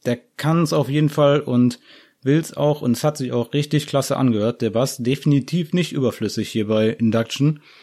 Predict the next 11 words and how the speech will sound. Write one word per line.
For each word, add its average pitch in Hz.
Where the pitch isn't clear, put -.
Wie 139
gesagt, 113
Dominik 139
Gusch 147
am 120
Bass, 165
Dominik 135
Zester 160
an 127
den 120
Drums, 170